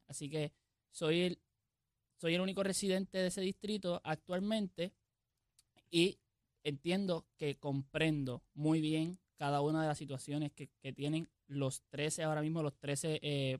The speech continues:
pueblos de ese distrito. Eso es número uno. Número dos, es, eh, soy un ex líder estudiantil, ven, soy producto de la Universidad de Puerto Rico, eh, orgullosamente soy del Colegio de Mayagüez.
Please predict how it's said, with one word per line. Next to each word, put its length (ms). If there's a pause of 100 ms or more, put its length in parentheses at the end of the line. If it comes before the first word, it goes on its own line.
(100)
pueblos 400
de 80
ese 160
distrito. 520 (520)
Eso 180
es 40
número 280
uno. 300
Número 440
dos, 340 (1040)
es, 300
eh, 440
soy 320
un 260 (100)
ex 260
líder 280
estudiantil, 720 (160)
ven, 260
soy 160
producto 380
de 80
la 80
Universidad 500
de 100
Puerto 320
Rico, 440 (220)
eh, 420 (100)
orgullosamente 880
soy 400
del 160
Colegio 340
de 80
Mayagüez. 460